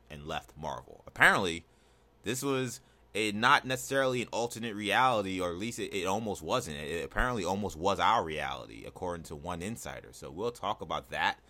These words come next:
uh, later on in the show as well. So it should be a great show. Happy to be back. Joining me are my co-hosts, starting with Shamari Stewart. Shamari, what's up, dude?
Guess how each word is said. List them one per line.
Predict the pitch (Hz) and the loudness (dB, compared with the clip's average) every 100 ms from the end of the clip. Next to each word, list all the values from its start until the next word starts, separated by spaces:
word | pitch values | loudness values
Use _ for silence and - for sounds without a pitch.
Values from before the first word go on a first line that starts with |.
| - - - - - | -20 -20 -20 -20 -6
uh, | 87 85 | -2 -2
later | 85 92 92 | 0 -2 -2
on | 92 90 | -2 -4
in | 82 | -6
the | |
show | 82 101 95 | -10 -6 -6
as | 85 | -2
well. | 113 104 | 0 0
So | - | -2
it | 90 | -8
should | - 165 135 | -2 -4 0
be | 139 131 - - - | 0 0 -6 -20 -14
a | 104 | -12
great | 120 123 | -4 -4
show. | 123 120 117 117 - _ _ | -2 0 2 0 -4 _ _
Happy | 123 127 113 | 8 8 6
to | 107 | -4
be | 110 | -4
back. | 90 107 107 101 - - - - 82 | 2 6 6 4 -2 -20 -20 -16 -2
Joining | 120 131 127 | 2 2 2
me | 123 | 2
are | 110 110 | 4 4
my | 101 92 | 4 0
co-hosts, | - 127 117 - 117 110 - | 0 -2 -2 -2 -4 -4 -2
starting | 123 120 113 98 | 2 2 2 -2
with | 107 | -4
Shamari | - 92 101 95 85 | -4 -2 2 2 0
Stewart. | - 160 156 139 - - - - _ | 2 8 10 8 4 -20 -20 -20 _
Shamari, | - 117 123 123 127 127 - - _ - | -4 2 6 6 4 -2 -20 -20 _ -4
what's | 92 | 0
up, | 82 71 | 0 0
dude? | 76 | -6